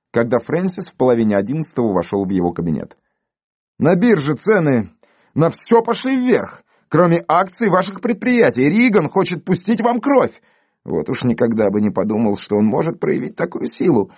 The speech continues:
Мы не способны выдержать этот натиск. Нам крышка, мы раздавлены, и вы, и я, и все мы!» Никогда еще Фрэнсис не был так спокоен, как сейчас. «Раз все потеряно,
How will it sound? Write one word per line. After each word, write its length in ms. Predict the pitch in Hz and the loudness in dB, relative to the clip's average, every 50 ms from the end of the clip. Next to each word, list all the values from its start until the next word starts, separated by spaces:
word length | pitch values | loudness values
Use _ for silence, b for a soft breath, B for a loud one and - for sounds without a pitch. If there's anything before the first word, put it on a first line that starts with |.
| b b b | b b b
Мы 160 | 143 175 196 | 2 2 4
не 100 | 208 226 | 2 0
способны 480 | 214 - 269 240 - - 233 254 247 240 | 0 0 -2 -2 -2 -2 0 0 0 2
выдержать 460 | 240 240 190 220 190 180 202 196 208 | 2 2 0 0 2 0 -2 -2 -2
этот 200 | 190 185 196 - | -4 -4 -2 -2
натиск. 400 | 202 185 180 - - 139 - - | 0 0 0 -2 -2 -6 -4 -2
Нам 200 | 180 185 220 220 | 0 0 0 0
крышка, 400 | - 277 294 269 170 - - 165 | 0 2 2 2 2 2 0 2
мы 120 | 175 208 | 4 4
раздавлены, 680 | 208 220 226 202 208 233 294 240 180 160 151 151 156 170 | 4 4 4 2 0 2 2 2 2 2 -2 -2 -4 -4
и 240 | - - 254 269 254 | -2 2 4 4 6
вы, 240 | 233 202 196 226 | 6 4 2 2
и 220 | 233 - - 208 233 | 0 -2 2 4 6
я, 360 | 233 180 170 196 208 226 - | 6 6 6 4 4 4 2
и 320 | - - - - - - | 2 0 -6 -10 -8 -8
все 400 | 226 - - - - - - 233 | -8 -8 -8 -8 -2 -2 -2 -2
мы!» 460 | 247 277 285 311 285 220 185 - - b b b b b b b b b _ _ - | 0 -2 0 0 2 2 0 0 -4 b b b b b b b b b _ _ -8
Никогда 420 | - 107 95 - 92 92 92 92 87 | -6 -4 -2 -2 -2 0 0 2 0
еще 240 | 82 82 - - 82 | 0 -2 -2 -6 -8
Фрэнсис 540 | - 87 98 104 110 131 - 92 95 - - | -2 -2 0 0 0 -2 -6 -8 -8 -4 -2
не 120 | 90 90 | 0 0
был 160 | 90 87 90 87 | 2 2 0 -2
так 220 | - 80 73 - | -2 -4 -6 -6
спокоен, 520 | - - - 78 - - 85 98 95 90 | -8 -6 -6 -6 -4 0 0 0 0 -2
как 200 | 90 - - - | -4 -6 -10 -8
сейчас. 480 | - - - - - - - - - _ _ _ _ _ _ _ _ _ _ _ _ _ _ _ _ _ _ _ _ _ _ - | -8 -10 -8 -8 -8 -12 -12 -12 -16 _ _ _ _ _ _ _ _ _ _ _ _ _ _ _ _ _ _ _ _ _ _ -2
«Раз 220 | 113 131 127 - | -2 -2 -2 -4
все 200 | - - - 120 | -6 -2 -2 0
потеряно, 500 | - 113 101 - - 67 64 58 - - | 0 -2 -4 -4 -6 -6 -6 -8 -10 -14